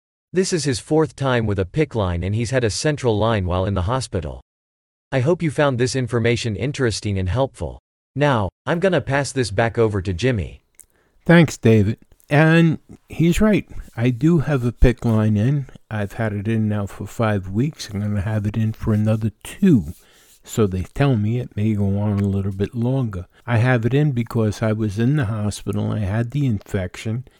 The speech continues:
Speaker 2: and I'm getting I V antibiotics pumped into me right now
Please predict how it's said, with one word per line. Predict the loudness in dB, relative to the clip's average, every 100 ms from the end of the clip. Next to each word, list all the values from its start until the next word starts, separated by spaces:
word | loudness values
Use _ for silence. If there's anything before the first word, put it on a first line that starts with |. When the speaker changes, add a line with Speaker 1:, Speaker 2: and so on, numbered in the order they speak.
| _
Speaker 2:
and | -2 2 2 2 -2
I'm | -2 -2
getting | 0 0 0 -4
I | -4 -2
V | 0 2 2 0 -4 -10 _ -10
antibiotics | -8 -4 -2 0 0 -2 -4 -6 -8 -12 -18 -20 _ -12
pumped | -6 -6 -4
into | -6 -6 -6
me | -4 -4 -6 _ _ -4
right | -2 0
now | 0 -2